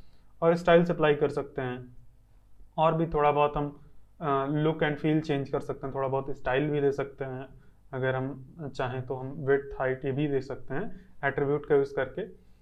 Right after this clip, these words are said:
और style attribute का यूज़ करके हम पूरा का पूरा सीएसएस भी लिख सकते हैं। तो basically हम उसका किसी न किसी तरह से कुछ ना कुछ, अ, और भी इन्फॉर्मेशन ऐड करके थोड़ा बहुत functionality, behavior थोड़ा बहुत change कर सकते हैं। तो आप इसी चीज़ को English में ऐसे बोल सकते हैं कि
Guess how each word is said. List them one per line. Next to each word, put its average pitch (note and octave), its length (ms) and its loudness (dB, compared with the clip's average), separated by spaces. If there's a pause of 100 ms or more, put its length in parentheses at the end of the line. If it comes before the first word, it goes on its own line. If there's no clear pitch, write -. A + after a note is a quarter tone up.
(180)
और C3+ 320 0
style D#3 380 6
attribute D3 420 2
का C#3+ 100 2
यूज़ C3+ 160 0
करके C#3 200 -2
हम C3 140 -2
पूरा C3 200 2
का C3 100 -4
पूरा C3 200 0
सीएसएस D3 400 -2
भी D3+ 100 0
लिख C#3+ 120 -2
सकते - 280 -6
हैं। F#3+ 120 -6
तो G3 260 -6 (360)
basically D#3+ 320 0
हम F3 180 4
उसका E3 320 0
किसी E3 400 -4
न D3+ 100 -2
किसी D3 200 -4
तरह C#3+ 200 0
से E3 220 -2
कुछ D3+ 240 -2
ना D3 60 -2
कुछ, D3 300 -4 (120)
अ, - 20 -10
और D3 400 4
भी D#3+ 120 2
इन्फॉर्मेशन C#3 520 -2
ऐड C3+ 260 -2
करके C#3 480 0 (460)
थोड़ा D3 100 6
बहुत F3+ 260 4
functionality, D3+ 560 0
behavior C#3 480 2
थोड़ा C3+ 100 0
बहुत E3 220 0
change C3 200 -2
कर B2 100 -4
सकते A#2+ 360 -12
हैं। B2+ 140 -10
तो D3 600 2
आप D#3+ 240 6
इसी E3+ 180 0
चीज़ F3 180 0
को F3+ 80 2
English F3 240 4
में E3+ 80 2
ऐसे D#3+ 180 -2
बोल D#3 160 4
सकते D#3 280 -4
हैं A3+ 140 -2
कि A3 420 -4